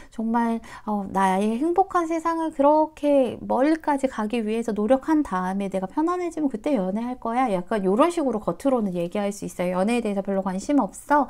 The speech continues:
막 이런 모습 하는 분이에요. 그리고 이 사람,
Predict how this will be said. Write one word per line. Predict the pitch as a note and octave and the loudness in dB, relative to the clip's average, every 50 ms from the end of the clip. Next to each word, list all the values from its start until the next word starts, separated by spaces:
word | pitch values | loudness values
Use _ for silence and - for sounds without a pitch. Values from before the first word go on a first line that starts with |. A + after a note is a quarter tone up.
| - - - - - - | -4 -10 -16 -16 -10 -4
막 | - G3 G3 | -2 -2 0
이런 | G#3+ A#3 C#4 D4 D#4 D#4 D4+ D#4 D#4 D#4 D#4 D4+ D4+ D4 D4 D4 D4 C#4+ C#4+ C#4 B3 - | 2 4 4 4 4 4 4 4 2 2 2 2 2 2 2 2 0 0 0 -2 -4 -6
모습 | - F#3 F#3+ F3+ - C4+ C4+ - - | -4 -4 -4 -4 -4 -6 -8 -4 -2
하는 | C4 A#3+ A#3 A#3+ A3 | -2 0 0 0 -2
분이에요. | A3+ G3 F#3+ G3 G3 F#3+ F#3 F#3 F#3 - | -4 -4 -4 -4 -4 -4 -4 -4 -4 -4
그리고 | G3+ G3+ G3 G3+ G3+ - - - - - - | -4 -4 -2 -4 -4 -6 -10 -16 -10 -8 -4
이 | A#3 | 0
사람, | C4+ C#4+ C#4+ C4 A#3+ B3 C4 B3+ G3+ | 2 2 4 4 4 4 4 2 2